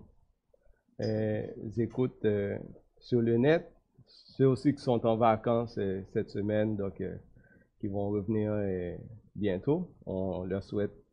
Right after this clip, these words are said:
de bonnes vacances. J'aimerais aussi saluer donc de nouveaux visages que je vois dans l'assemblée, euh, donc, euh, bienvenue ce matin.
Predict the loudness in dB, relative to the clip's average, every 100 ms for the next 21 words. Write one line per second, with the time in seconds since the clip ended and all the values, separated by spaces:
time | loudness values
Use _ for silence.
0 | _ -6 -2 0 0 0 2 0 0 -6
1 | _ -20 -20 _ _ 6 6 6 4 0
2 | 2 4 6 6 4 4 4 4 4 4
3 | 2 2 2 4 4 4 2 -4 -8 -4
4 | -4 -4 -4 -4 -4 -6 -4 -4 -2 -4
5 | -6 -12 _ _ _ _ _ -8 -6 -2
6 | 2 2 2 2 2 2 2 0 -4